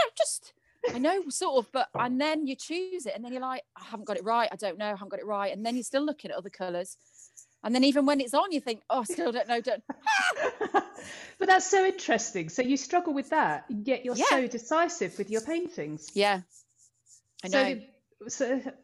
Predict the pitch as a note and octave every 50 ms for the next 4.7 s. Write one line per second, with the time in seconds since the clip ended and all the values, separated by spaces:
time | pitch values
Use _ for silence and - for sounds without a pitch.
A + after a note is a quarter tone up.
0 | _ - - B3 B3 - - - - - - A3+ A#3 - C#4+ C4 C4 G#3+ F3 A3
1 | C4 D4+ D4 F3+ F#3+ - A#3 A3 F4+ - - - - - - _ _ _ _ _
2 | _ _ _ _ - C4 F4 G4+ G4 D#4 C4 C#4 - - D4 C#4+ - D4 C#4+ C#4+
3 | C#4 - - - A#3 B3 B3+ B3 B3+ B3+ C4 C#4 D4 D4+ D#4 D4 C#4+ - C4 -
4 | B3 B3+ B3 - C#4 B3+ B3 B3 B3 B3 - - B3